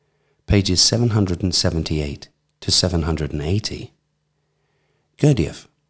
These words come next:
identifies the moving and instinctive centers, the lower story,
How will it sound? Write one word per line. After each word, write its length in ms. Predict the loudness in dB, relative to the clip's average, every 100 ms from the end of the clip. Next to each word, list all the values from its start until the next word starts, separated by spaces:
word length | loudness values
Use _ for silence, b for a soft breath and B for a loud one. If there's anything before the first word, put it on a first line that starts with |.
| _ _ _ _
identifies 680 | -2 2 4 4 2 4 2
the 80 | 4
moving 480 | 4 4 2 0 -2
and 300 | -2 0 2
instinctive 600 | 2 2 2 2 0 0
centers, 560 | -2 -4 -8 -8 -6 -8 -10 _ _ _ _ _ _ _ _ -20
the 100 | -16
lower 300 | -4 -2 -2
story, 480 | -4 -6 -12 -16